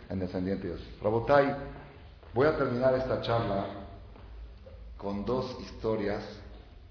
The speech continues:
relacionadas con el tema.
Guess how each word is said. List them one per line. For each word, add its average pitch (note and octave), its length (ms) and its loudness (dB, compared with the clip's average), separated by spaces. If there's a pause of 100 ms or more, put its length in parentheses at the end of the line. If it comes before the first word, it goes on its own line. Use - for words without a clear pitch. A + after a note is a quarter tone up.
(1500)
relacionadas G#2 720 0
con G2 180 -4
el F2+ 120 -4
tema. E2 280 -6